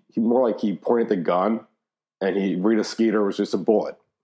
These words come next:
to exercise the job of turning the population against Harry and Dumbledore. He's the one that directed the smear campaign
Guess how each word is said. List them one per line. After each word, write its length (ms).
to 380
exercise 840
the 60
job 420
of 460
turning 520
the 180
population 640
against 280
Harry 320
and 160
Dumbledore. 460
He's 400
the 80
one 140
that 160
directed 500
the 300
smear 480
campaign 680